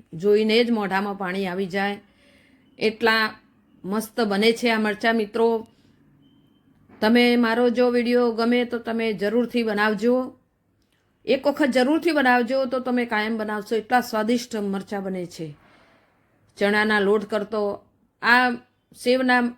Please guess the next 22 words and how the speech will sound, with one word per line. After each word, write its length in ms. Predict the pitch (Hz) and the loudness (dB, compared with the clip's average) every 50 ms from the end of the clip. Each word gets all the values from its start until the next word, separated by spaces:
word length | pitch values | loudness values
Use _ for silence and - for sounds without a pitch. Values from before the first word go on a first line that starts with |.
| _ - | _ -8
મરચાં 380 | 208 214 208 - 240 226 214 202 | -8 -8 -6 -2 0 0 0 0
બહુ 200 | 208 220 226 226 | 0 -2 -2 -2
જ 100 | 190 175 | -4 -4
મસ્ત 360 | 180 196 202 202 - _ 214 208 208 208 - _ _ _ | -6 -6 -6 -8 -10 _ -8 -8 -8 -8 -12 _ _ _
સ્વાદમાં 460 | - - 202 196 190 180 190 190 185 | -8 -4 -2 -2 -2 -2 -4 -4 -4
લાગે 300 | 175 165 160 156 165 165 | -4 -4 -6 -4 -6 -6
છે. 260 | 160 - - 175 151 - _ _ _ _ _ _ _ _ _ _ _ _ _ _ _ _ _ _ _ _ _ _ _ _ _ _ _ _ _ _ _ _ _ _ _ _ _ _ _ _ _ _ _ _ _ | -6 -8 -12 -14 -14 -14 _ _ _ _ _ _ _ _ _ _ _ _ _ _ _ _ _ _ _ _ _ _ _ _ _ _ _ _ _ _ _ _ _ _ _ _ _ _ _ _ _ _ _ _ _
હવે 240 | 190 202 214 220 220 | 0 2 2 2 2
એક 140 | 220 214 - | 0 0 -4
પ્લેટમાં 400 | 220 208 196 202 208 208 202 196 | -6 -6 -6 -6 -6 -6 -6 -4
કાઢી 240 | 196 180 180 190 202 | -4 -4 -2 -2 0
લઈશું. 480 | 208 208 208 202 - - 226 226 240 - _ _ _ _ _ _ _ _ _ _ _ _ _ _ _ _ _ _ _ _ _ _ _ _ _ _ _ _ _ _ _ _ _ _ _ _ _ _ _ _ _ _ _ _ _ _ _ _ _ _ _ _ _ _ _ _ _ _ _ _ _ _ _ _ - - - - | 0 0 -2 -2 -6 -10 -10 -10 -10 -16 _ _ _ _ _ _ _ _ _ _ _ _ _ _ _ _ _ _ _ _ _ _ _ _ _ _ _ _ _ _ _ _ _ _ _ _ _ _ _ _ _ _ _ _ _ _ _ _ _ _ _ _ _ _ _ _ _ _ _ _ _ _ _ _ -20 -20 -14 -4
આ 160 | - 226 247 262 | 0 2 2 4
મરચાં 380 | 254 247 220 - 269 240 - | 2 2 0 2 0 0 2
તમે 460 | - 240 240 240 233 240 233 - - _ _ _ _ _ _ _ _ _ _ _ _ _ - | 2 0 2 2 2 0 -2 -4 -10 _ _ _ _ _ _ _ _ _ _ _ _ _ -6
એક 200 | 294 294 - 285 | -6 -4 -2 0
મરચાંના 420 | 285 277 247 247 285 269 262 269 | 0 0 0 0 0 0 2 0
બદલે 260 | 254 254 240 254 247 | 0 0 0 0 0
બે 200 | 240 220 233 240 | 2 2 2 2
મરચાં 320 | 240 233 214 - - 214 196 | 2 2 0 -2 -6 -8 -8
ખાઈ 240 | - - 170 175 | -8 -8 -8 -8
જ-, 280 | 170 - - - 151 147 | -8 -10 -14 -16 -16 -16